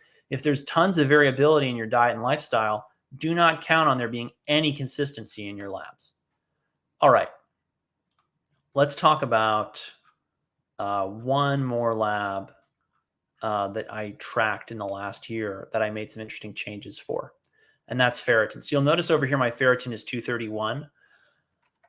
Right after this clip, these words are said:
I've had a number of ferritins that are in the high normal range, and I know more about iron handling now than I did in my regular conventional training. And one of the things that I've realized is that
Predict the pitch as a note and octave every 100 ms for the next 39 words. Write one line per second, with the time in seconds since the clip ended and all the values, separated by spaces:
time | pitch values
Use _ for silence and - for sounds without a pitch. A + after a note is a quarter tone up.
0 | _ D3+ D#3+ E3+ E3+ C#3+ C3 C3+ D#3 D3
1 | - C3+ C3 C3 C3 B2 A2 G#2+ - -
2 | B2 A#2+ A#2 A2+ A2+ - B2 A#2+ A#2+ A2+
3 | A2 A2 G#2+ G2+ F#2+ - - _ _ _
4 | B2+ A#2+ A#2+ C3 D3 C#3+ C3+ D3+ D3+ B2+
5 | A#2+ A#2+ B2 B2 A#2+ A#2+ A2+ A2 A2 A#2
6 | A#2+ A2+ A2 A#2 A2+ A2 G#2 _ _ A#2
7 | A2+ A#2 A2 A#2 A2+ A2+ A#2 - - A#2+
8 | B2+ C#3+ C#3+ _ B2 A#2 B2+ C#3+ C3+ B2+
9 | C3 B2+ A#2+ A#2+ A2+ A2+ B2 B2+ A#2 A2
10 | G#2+ - A2+ A#2+